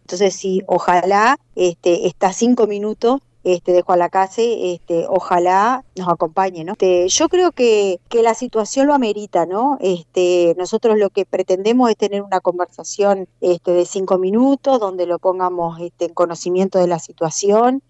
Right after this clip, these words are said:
si es que él ya no está. Creo, creemos nosotros que no, porque si él estuviera al tanto de esto,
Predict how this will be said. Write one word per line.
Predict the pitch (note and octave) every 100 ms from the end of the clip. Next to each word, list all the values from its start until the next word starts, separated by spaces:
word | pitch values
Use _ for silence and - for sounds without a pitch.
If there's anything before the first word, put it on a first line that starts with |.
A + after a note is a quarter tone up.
| _ _
si | - G3
es | F#3
que | - F#3+
él | F3+ - F3+
ya | F3 - F3
no | F3
está. | E3 - F#3+ A3+ C#4 _
Creo, | G3+ G3+ G#3 G#3
creemos | - G#3 A#3+ C4+ A#3+
nosotros | G3 F3 F#3+ F#3+
que | - E3+
no, | F3 G3+ C4+
porque | - F3+ E3+
si | - F#3
él | F#3
estuviera | F#3 F3+ F3+
al | F3+
tanto | F3+ F3+ F3
de | F#3
esto, | F#3+ F#3 D#3+